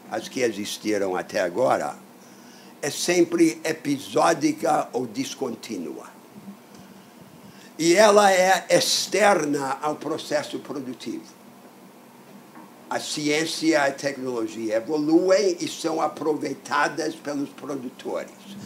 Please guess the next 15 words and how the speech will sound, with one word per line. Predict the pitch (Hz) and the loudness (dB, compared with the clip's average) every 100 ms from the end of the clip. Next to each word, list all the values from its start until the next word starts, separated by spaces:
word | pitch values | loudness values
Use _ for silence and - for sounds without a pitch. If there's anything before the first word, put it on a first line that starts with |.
| - - - | -16 -16 -6
de | 277 | -6
forma | - - 190 185 165 156 | -6 6 8 10 6 2
descontínua | 143 - - 139 - 147 156 151 143 135 | -2 -6 -2 -2 -2 -2 0 2 2 2
ou | 131 | 2
episódica. | 123 127 117 131 127 104 101 82 - - - | -2 -4 -4 4 4 4 -4 -6 -8 -14 -2
Esta | - 262 196 - 196 | 10 12 10 8 8
é | 175 | 10
a | |
razão | 156 151 147 127 - - - - - - - - - - | 8 6 6 2 0 -14 -20 -20 -20 -20 -20 -20 -20 -4
do | 156 | 0
declínio | 151 151 - 170 165 160 | 0 0 4 6 8 6
dos | 143 143 | 4 -2
retornos | - 139 - 147 143 135 123 | -2 -4 0 0 0 -4 -2
marginais | 127 117 123 117 117 117 | -4 -4 -4 -2 -2 -4
decrescentes. | 117 95 104 87 87 78 - - | -8 -8 -10 -10 -8 -10 -10 -20